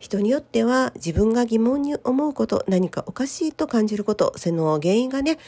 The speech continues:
えー、この動画でわかるかもしれないです。で、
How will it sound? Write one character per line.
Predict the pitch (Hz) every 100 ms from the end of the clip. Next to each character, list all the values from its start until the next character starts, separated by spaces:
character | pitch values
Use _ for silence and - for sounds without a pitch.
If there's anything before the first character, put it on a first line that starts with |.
| - - -
え | 151
ー、 |
こ | 175
の | 165
動 | 160 185
画 | 208
で | 233 226
わ | 208 233
か | 415
る | 381
か | 381
も | 403
し | -
れ | 160
な | 147
い | 139
で | 139
す。 | - - - - - - 190
で、 | 202 196